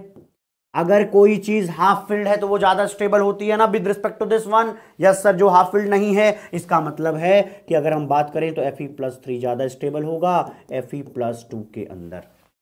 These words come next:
एफ़ई प्लस टू से रिस्पेक्ट में, अंदर नहीं। ठीक है जी, ओके, मजा आ गया, आनंद आ गया। अगले में आ जाते हैं। अगली चीज है भैया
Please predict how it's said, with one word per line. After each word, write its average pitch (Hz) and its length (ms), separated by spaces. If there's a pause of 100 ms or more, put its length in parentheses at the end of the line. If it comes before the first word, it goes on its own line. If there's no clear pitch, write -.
एफ़ई 135 220
प्लस 175 340
टू 175 220
से 247 420
रिस्पेक्ट 156 440
में, 101 140
अंदर 113 280
नहीं। 90 140
ठीक - 380
है 190 100
जी, 214 220 (340)
ओके, 123 540
मजा 151 260
आ 165 140
गया, 165 140
आनंद 160 280
आ 160 80
गया। 160 120
अगले 135 200
में 120 100
आ 117 40
जाते 107 240
हैं। 107 120 (480)
अगली 233 240
चीज 233 220
है 240 100
भैया 220 200